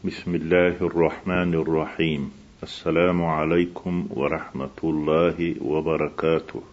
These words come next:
بوسول وجري، بوسول بيجري. وي إيلرا عرفت خان يقر إذا الركن الأعظم للحج. حج درا أقر يقو كويرت ميجي يوال. هند آلشي أحمد إماماء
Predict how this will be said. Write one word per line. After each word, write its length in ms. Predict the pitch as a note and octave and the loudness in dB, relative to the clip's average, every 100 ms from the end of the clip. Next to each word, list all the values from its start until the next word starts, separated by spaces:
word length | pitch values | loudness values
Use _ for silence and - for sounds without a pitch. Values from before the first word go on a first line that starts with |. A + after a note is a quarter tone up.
| - - - - | -20 -20 -20 -8
بوسول 460 | E2 D#2+ D#2+ D2+ C2 - | -6 -2 0 0 -2 -2
وجري، 560 | E2+ E2 E2 F2 F2+ - | 0 2 2 2 2 0
بوسول 380 | D#2+ E2 - D#2 | -2 -2 -2 -2
بيجري. 640 | C#2 D2+ D2+ D#2 D#2+ D#2+ - - - - - - | -2 -4 -2 -2 -2 -4 -8 -20 -20 -20 -16 -2
وي 260 | F#2+ G2+ | 2 4
إيلرا 600 | F#2+ G#2+ G#2+ G2+ G#2+ C3+ C#3 - - - - | 6 6 6 6 4 4 0 -16 -20 -20 -10
عرفت 480 | - G#2+ G2+ F#2+ - | -2 0 2 0 -2
خان 360 | - - G#2+ G#2+ | -8 -6 0 2
يقر 460 | G2 F2+ - A#2 | 4 2 2 0
إذا 420 | A2+ F#2 F2 G2+ G#2+ - - - - G2 | 2 0 2 2 2 -6 -20 -20 -10 -6
الركن 440 | F#2 G#2 G#2 G2 | 0 0 0 -2
الأعظم 600 | F#2 G#2 G2+ F#2 F#2+ F#2+ | 0 2 2 2 0 0
للحج. 560 | F#2 F2+ - G2 E2+ - - - - | 0 -2 -2 0 -2 -4 -20 -20 -8
حج 260 | - G#2 F2 | 0 0 0
درا 320 | E2+ F2+ G#2+ | 0 0 0
أقر 300 | G2+ F2+ F#2 | -4 -4 -2
يقو 540 | E2+ G2 G2+ - F#2+ G#2 - - - | 2 0 0 -4 -2 -2 -4 -20 -4
كويرت 340 | G#2 G#2 G2+ F#2 | 2 4 2 0
ميجي 340 | G2 F#2 E2+ | 4 4 2
يوال. 340 | E2 D#2+ C2 B1+ F#2+ | -4 -4 -4 -6 -4
هند 200 | G2 F2 | -2 0
آلشي 520 | E2 D#2+ - G#2 A2+ - - - - - | -2 -4 -4 -2 -2 -8 -20 -20 -20 -2
أحمد 380 | G#2+ - F#2 F2 - - - - | 0 0 -2 -4 -6 -20 -18 -6
إماماء 880 | G2 F#2+ F#2+ F2+ G2+ G#2+ G#2 G#2+ | -2 0 -2 0 2 2 2 -2